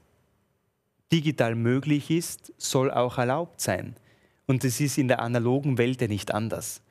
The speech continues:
Auch in der analogen Welt haben wir Regeln, Gesetze, an die man sich halten muss. Und das Gleiche muss für uns auch in der Digitalisierung gelten. Und da wird Europa Vorreiter sein. Was meine ich damit?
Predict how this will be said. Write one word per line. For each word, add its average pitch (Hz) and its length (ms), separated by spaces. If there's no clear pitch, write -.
Auch 123 200
in 135 100
der 123 80
analogen 120 500
Welt 107 240
haben 104 140
wir 104 120
Regeln, 131 440
Gesetze, 117 440
an 107 40
die 117 100
man 110 120
sich - 180
halten 117 300
muss. 156 240
Und 139 120
das 131 120
Gleiche 131 380
muss 156 200
für - 160
uns 147 300
auch 117 400
in 123 140
der 123 100
Digitalisierung 117 720
gelten. - 420
Und 123 180
da 131 360
wird 143 320
Europa 127 440
Vorreiter 120 600
sein. - 340
Was - 140
meine 120 180
ich 107 100
damit? - 340